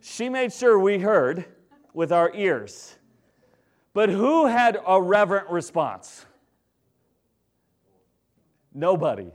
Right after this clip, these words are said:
<laughs> right? We all were just like, "I'm on my phone, listening to, you know, whatever, doing my thing," right?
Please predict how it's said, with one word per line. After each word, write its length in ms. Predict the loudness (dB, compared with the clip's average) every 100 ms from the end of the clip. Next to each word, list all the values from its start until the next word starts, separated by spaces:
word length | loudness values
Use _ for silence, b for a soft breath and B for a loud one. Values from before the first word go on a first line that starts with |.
| _
<laughs> 100 | -18
right? 460 | -6 -4 -4 -8 -6
We 120 | -2
all 140 | 0
were 60 | -2
just 120 | -4
like, 160 | -8 -10 _
"I'm 360 | -14 -10 -8 -8
on 120 | -8
my 100 | -10
phone, 480 | -10 -8 -6 -8 -10 b b
listening 320 | -16 -14 -12 -12
to, 360 | -10 -8 -10 -12
you 100 | -8
know, 140 | -6
whatever, 380 | -4 -4 -6 -6
doing 260 | -2 0
my 80 | 0
thing," 280 | 0 -2 -2
right? 300 | -2 -2